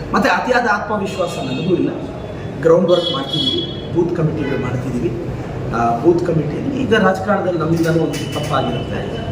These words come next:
ಅದನ್ನ ತಿ-, ಒಂದೊಂದು ಸೋಲು ಒಂದೊಂದು ಪಾಠ ಕಲಿಸ್ತಿದೆ. ನಗರಸಭೆ ಸೋಲು ನಮ್ಮೂರಿಗೆ ನಮ್ಮ ಶಾಸಕ ಪ್ರಾರಂಭ ಮಾಡ್ತಾರೆ. ಈ ಪಿ ಎಲ್ ಡಿ ಬ್ಯಾಂಕ್ ಸೋಲು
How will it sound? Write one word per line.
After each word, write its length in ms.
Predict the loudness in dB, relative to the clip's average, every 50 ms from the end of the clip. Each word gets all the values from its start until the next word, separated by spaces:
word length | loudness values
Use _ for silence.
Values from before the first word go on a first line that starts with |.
| 0
ಅದನ್ನ 180 | 2 4 4 4
ತಿ-, 160 | 4 4 2
ಒಂದೊಂದು 300 | 2 4 4 4 4 4
ಸೋಲು 260 | 4 6 6 6 6
ಒಂದೊಂದು 220 | 4 2 2 0 0
ಪಾಠ 160 | -2 -2 -2
ಕಲಿಸ್ತಿದೆ. 580 | -2 -4 -4 -4 -4 -4 -4 -6 -6 -8 -8 -8 -8 -10 -8 -8 -8 -8 -8 -8 -8 -8 -6 -2 0
ನಗರಸಭೆ 480 | 2 2 4 4 4 2 4 4 2
ಸೋಲು 300 | 2 2 0 0 2 2
ನಮ್ಮೂರಿಗೆ 440 | 2 2 2 2 4 4 4 4 4
ನಮ್ಮ 240 | 2 2 2 0 0
ಶಾಸಕ 380 | 0 -2 -2 -4 -4 -4 -2 -2
ಪ್ರಾರಂಭ 640 | -2 -2 0 0 0 0 -2 -4 -4 -6 -4 -4
ಮಾಡ್ತಾರೆ. 840 | -4 -4 -4 -4 -4 -6 -6 -6 -6 -6 -6 -6 -6 -6 -4 -2 -2
ಈ 120 | 0 2 6
ಪಿ 80 | 6
ಎಲ್ 140 | 8 8 8
ಡಿ 100 | 6 6
ಬ್ಯಾಂಕ್ 240 | 6 4 0 0 -2
ಸೋಲು 340 | -6 -6 -4 -4 -4 -4